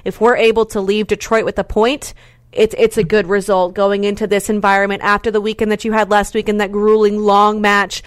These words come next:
against Tampa Bay. To be able to come to Detroit and play in this environment and get a point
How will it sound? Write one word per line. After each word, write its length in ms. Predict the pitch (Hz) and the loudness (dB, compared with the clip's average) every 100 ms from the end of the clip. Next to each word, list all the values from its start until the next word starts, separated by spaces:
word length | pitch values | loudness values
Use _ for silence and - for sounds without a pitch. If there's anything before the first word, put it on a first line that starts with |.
| - - | -20 -6
against 360 | 208 220 208 - | -2 0 -2 -2
Tampa 260 | 220 214 208 | 0 0 2
Bay. 320 | 214 208 196 - - | 4 2 0 -8 -10
To 100 | 220 | 0
be 120 | 214 | 2
able 160 | 226 214 | 4 2
to 60 | |
come 340 | 208 226 220 226 | 0 0 0 0
to 80 | 233 | -4
Detroit 520 | 233 - 226 214 - | -6 -2 0 0 -2
and 140 | 196 | -4
play 220 | - 214 | 0 2
in 60 | 220 | 2
this 140 | 214 | 0
environment 440 | 233 214 208 208 202 | -2 0 0 0 -2
and 100 | 202 | -2
get 100 | 208 | -2
a 40 | |
point 400 | - 214 214 214 | -2 -2 0 -2